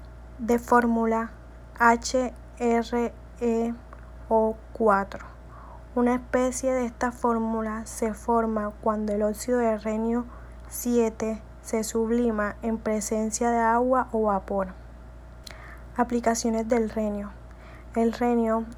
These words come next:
al ser un elemento metálico refractario y resistente a la corrosión, es usado principalmente en joyerías, en la construcción de filamentos para espectrómetros de masas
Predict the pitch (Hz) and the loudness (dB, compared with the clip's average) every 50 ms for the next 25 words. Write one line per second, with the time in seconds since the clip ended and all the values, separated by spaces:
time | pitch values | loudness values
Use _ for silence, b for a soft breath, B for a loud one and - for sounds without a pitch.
0 | - 233 226 220 - - 214 208 233 233 247 247 247 240 233 220 214 220 - 240 | -2 -2 -2 0 0 -2 0 2 2 2 4 4 4 4 4 2 2 2 0 2
1 | 233 233 226 220 226 226 214 214 214 214 202 - 196 208 208 202 - 226 220 214 | 2 2 2 2 0 0 0 2 0 -2 -2 0 0 0 -2 -2 -4 -4 -4 -2
2 | - - 233 233 - - - 240 226 214 208 208 208 208 214 - B B B B | 0 -2 -2 -2 -2 -2 2 2 2 4 2 0 -2 -4 -4 -8 B B B B
3 | B B - - 226 220 - 226 226 214 - 220 214 - - - 233 226 220 214 | B B -6 -4 -4 0 0 0 0 0 -2 -4 -6 -8 -4 -2 0 0 0 0
4 | 214 - 208 208 208 202 196 - 233 233 - 247 254 247 - - 226 226 220 220 | 0 -2 -2 0 -2 -2 0 0 0 0 2 0 -2 -2 -2 -2 0 0 0 0
5 | 226 233 - - - - - B B B B B B B B B B B B - | -2 -6 -10 -14 -16 -16 -16 B B B B B B B B B B B B 0
6 | 233 233 226 - 254 254 - - 240 233 226 220 220 226 226 - - - 233 233 | 2 2 2 2 0 -2 0 2 4 4 4 4 4 2 -2 -4 -6 -2 0 0
7 | 233 233 - 226 - - 208 202 208 208 208 214 208 - 220 - - 233 233 202 | 0 0 -2 -4 -2 -2 0 0 2 0 0 0 0 -2 -4 -2 0 0 0 2
8 | - 226 214 214 208 202 196 202 208 208 202 - - - - - B B B B | 2 0 0 2 2 2 0 0 0 -2 -4 -6 -8 -10 -14 -16 B B B B
9 | B B B B B B B - 233 233 226 220 220 - 233 220 - - 226 220 | B B B B B B B 0 2 4 4 4 2 2 -2 -2 0 -2 0 0
10 | 226 220 - - - 233 233 233 226 233 233 226 247 254 247 - - 262 254 233 | 0 -2 -2 -4 -2 0 2 2 2 0 0 2 2 2 0 0 -2 0 2 2
11 | 220 220 220 226 233 240 233 - - 262 262 262 - - - - 240 226 220 220 | 2 4 2 2 2 2 0 0 0 0 0 0 -4 -10 -4 0 2 2 2 2
12 | 214 214 - - - - - - B B B B B B B B B B B B | 0 -2 -6 -12 -16 -18 -18 -18 B B B B B B B B B B B B
13 | B B - - - - - 277 254 240 - - 240 240 240 - - 233 233 233 | B B -18 -18 -18 -8 -2 -2 -2 0 2 2 0 0 0 0 0 2 4 4
14 | 233 233 240 254 254 247 247 - 208 208 208 214 220 233 233 - 254 247 247 - | 4 2 2 0 0 0 0 0 0 0 2 0 0 0 -2 -2 -2 -2 -4 -4